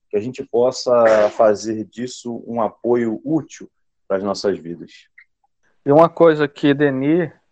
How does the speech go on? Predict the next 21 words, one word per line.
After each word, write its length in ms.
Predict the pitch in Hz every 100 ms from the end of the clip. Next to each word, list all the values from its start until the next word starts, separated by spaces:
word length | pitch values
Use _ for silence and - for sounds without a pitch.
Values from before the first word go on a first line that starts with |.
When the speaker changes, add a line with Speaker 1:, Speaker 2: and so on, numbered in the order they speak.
| _
Speaker 2:
né, 400 | 113 123 131 131 _ _ _ _ _ _ _ _ _ _
ele 440 | 104 104 110 113 107
coloca 540 | - 123 113 120 120 117
para 220 | - 101
nós, 380 | 104 139 151 131
e 60 |
é 40 | 131
uma 220 | 131 127
grande 380 | 131 170 190 170
verdade. 720 | 165 147 113 113 110 - - _ _ _ _ _ _ _ _ _ _ _ -
É 100 | 117
que 480 | - - 123 127 -
o 120 | 131
perdão 920 | 131 135 123 110 104 123 156 165 117 - -
nos 400 | 131 123 - - _
torna, 640 | 135 143 156 160 156 156 _ _ _ _ _ _
é, 540 | - 110 107 110 110 107
fortes 1160 | - - 156 175 - - _ - 104 - _ _
diante 540 | 135 127 123 123 - 123 131 139
da 220 | 117 131
vida, 520 | 127 113 113 113 101